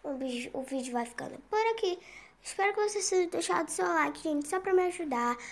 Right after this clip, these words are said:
Desculpa a demora que eu tô fazendo o vídeo, é porque eu tô estudando e eu tenho compromisso. E assim,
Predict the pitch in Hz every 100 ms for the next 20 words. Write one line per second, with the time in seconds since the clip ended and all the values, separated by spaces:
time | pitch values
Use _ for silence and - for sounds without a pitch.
0 | - - - 359 440 - - 359 370 370
1 | 330 302 294 311 349 339 285 285 277 285
2 | 277 269 254 277 294 277 247 247 277 302
3 | 226 - - - 320 381 - 403 392 330
4 | - 294 311 311 277 - 339 262 294 359
5 | 339 311 330 320 311 349 330 370 359 320
6 | 285 285 285 220 220 - - - - -
7 | 330 339 339 349 339 349 381 - 359 277
8 | 247